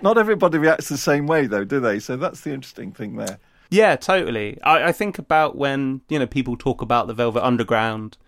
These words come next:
Speaker 2: and everyone hearing them started a band, uh, like Slint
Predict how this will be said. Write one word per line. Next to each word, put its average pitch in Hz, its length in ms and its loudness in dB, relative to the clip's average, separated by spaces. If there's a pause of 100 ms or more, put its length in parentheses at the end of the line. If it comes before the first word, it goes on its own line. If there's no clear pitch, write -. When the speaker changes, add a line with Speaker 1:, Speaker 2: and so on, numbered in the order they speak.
(400)
Speaker 2:
and 117 160 0
everyone 120 400 4
hearing 120 380 2
them 110 360 -6 (220)
started 113 320 0
a 101 40 -6
band, 147 560 4 (140)
uh, 120 180 -4
like 120 220 0
Slint 139 540 0